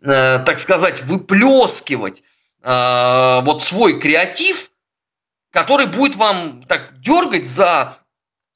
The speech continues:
э, рукав, э, костюма и говорить: «Товарищ, товарищ, подожди. Главное, что вот надо усвоить, есть некие положения Конституции». А, я полагаю, что, в принципе, можно, конечно, расширять, э, сто тридцать восьмую, но,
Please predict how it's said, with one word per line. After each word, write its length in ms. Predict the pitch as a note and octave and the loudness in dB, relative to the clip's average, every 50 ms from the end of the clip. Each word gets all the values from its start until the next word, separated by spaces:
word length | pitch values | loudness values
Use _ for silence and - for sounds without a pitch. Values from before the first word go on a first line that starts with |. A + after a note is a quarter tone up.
| _ _ _ - - | _ _ _ -20 -10
э, 400 | - C3+ C3+ C3+ C3+ E3+ C3+ C3+ | -4 0 2 4 4 4 4 4
рукав, 500 | C#3+ F#3 A3 F#3+ A3 E3+ G2 A2+ - - - | 4 2 0 0 0 0 0 -2 -6 -6 -4
э, 380 | B2+ B2 B2 A#2+ A#2 A#2 A#2 A#2 A#2 | 0 2 4 4 6 4 4 2 0
костюма 640 | - G3+ - - - - A3 E3 B2 A2 - - _ _ _ _ _ _ | -2 -4 -4 -6 -10 -12 -14 -14 -14 -14 -18 -20 _ _ _ _ _ _
и 80 | _ D3+ | _ -10
говорить: 320 | E3 G3 G3+ - - - _ _ - E3+ D3 B2+ - | -4 -4 -4 -4 -4 -12 _ _ -6 -6 -6 -4 -2
«Товарищ, 760 | - D#3+ D3 C3+ E3 A3+ B3+ F#3+ C3+ E3 E3 - - - _ _ _ _ _ _ _ _ | -2 0 2 2 2 0 0 -2 -4 -4 -6 -8 -10 -12 _ _ _ _ _ _ _ _
товарищ, 260 | C#3+ D#3 D3+ C#3 - | -2 -2 0 -2 -4
подожди. 720 | - G3+ G#3+ A3 C4 C#4 C4+ - D#3+ D#3 C#3 C#3 C#3+ _ _ _ _ _ _ _ _ _ _ _ _ | -2 -2 0 0 0 -2 -2 -4 -8 -10 -10 -12 -12 _ _ _ _ _ _ _ _ _ _ _ _
Главное, 560 | C3 D3+ F#3 A#3+ C#4 D#4 D#4+ D#4 D4+ C#4 B3 | _ 0 2 2 2 0 0 0 0 0 0
что 260 | - - - A#3+ A3+ G#3+ | -2 -6 -8 -8 -8 -4
вот 200 | G3 G3 G3 G3+ | -4 -6 -4 -2
надо 240 | G#3 A3 B3 A3 B3+ | -2 -2 -2 -2 -6
усвоить, 500 | A#3+ G3 - - E3+ E3 D#3+ C#3+ C#3 C#3+ | -10 -10 -12 -10 -6 -4 -4 -4 -4 -2
есть 220 | G3 B3+ B3 B3 | -4 -4 -4 -4
некие 320 | A3 A#3 A#3+ A#3+ A3+ A3 - | -6 -8 -6 -4 -6 -8 -6
положения 540 | - E3 D#3 C#3+ C#3 C3 F#3+ G3 G3+ G3+ | 0 2 2 2 2 0 -2 -4 -4 -6
Конституции». 720 | G3 - F#3 F3 - - - C#3+ A#2+ - - - - D#2 - _ _ _ _ _ _ _ _ _ _ _ | -8 -8 -12 -12 -12 -12 -12 -14 -16 -14 -14 -16 -16 -16 -18 _ _ _ _ _ _ _ _ _ _ _
А, 680 | - C3 B2+ B2 B2 A#2 A2+ A#2+ A#2+ A2+ A2 A2+ A2+ | 0 2 2 2 2 2 2 2 2 2 2 2 0
я 340 | B2 B2+ B2 F3+ A#3+ C#4+ D4 | 0 -2 0 0 0 0 0
полагаю, 440 | D4 D4+ C#4 C4+ C4 B3+ A#3+ F#3+ | 2 2 2 2 4 2 0 -2
что, 140 | E3+ - G3 | -4 -4 -8
в 80 | E3+ - | -10 -6
принципе, 340 | A3 C4 C4 A#3 - A3+ A3+ | -4 -4 -4 -4 -8 -12 -12
можно, 300 | A#3 A#3 A3+ G3+ G#3 G#3 | -8 -8 -8 -8 -8 -6
конечно, 340 | F#3+ A3 G#3+ G3+ - G#3+ G#3 | -2 -2 -2 0 -2 -4 -4
расширять, 600 | G#3 G3+ - - A#3 A#3+ A#3 G3+ C#3+ B2+ - B2+ | -2 0 0 0 0 2 2 2 2 0 -2 -2
э, 720 | A#2 G#2+ A2+ A2+ A2+ A2 G#2+ G#2+ A2 A2 A2 A2 A2 - | 0 2 4 6 6 6 4 4 4 6 6 6 4 4
сто 220 | - - - F3 - | 2 0 -2 -2 0
тридцать 300 | F3+ F3 D#3+ - - E3 | 2 2 2 0 2 2
восьмую, 500 | D#3 D#3 - - A3+ B3 C4+ G#3 D#3+ D3+ | 2 2 2 0 0 2 2 4 4 4
но, 600 | D#3 E3 F#3+ A#3 A3 E3 G#2+ D#2+ - - - | 4 4 4 4 4 4 2 2 -2 -8 -16